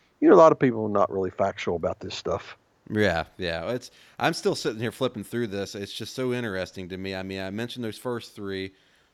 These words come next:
Speaker 2: all Hall of Famers. Then you fast forward, let's see, we go to eighty-six, eighty-seven,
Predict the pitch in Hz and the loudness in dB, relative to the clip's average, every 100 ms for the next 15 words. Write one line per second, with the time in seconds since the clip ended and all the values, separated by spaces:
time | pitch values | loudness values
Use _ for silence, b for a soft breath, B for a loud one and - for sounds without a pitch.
0 | - 107 110 110 101 - 107 101 101 113 | -8 -2 0 0 0 -2 -4 -4 -4 -6
1 | 107 117 117 113 - 113 113 110 104 98 | -6 -4 -4 -6 -6 -4 -2 -4 -6 -8
2 | - 98 90 92 104 104 98 - 101 98 | -8 -8 -8 -6 -4 -6 -6 -8 -6 -6
3 | 98 98 95 92 92 113 131 117 131 123 | -4 -4 -4 -6 -6 -4 -4 -4 -6 -6
4 | 123 113 98 123 101 76 | -6 -6 -6 -4 -4 -6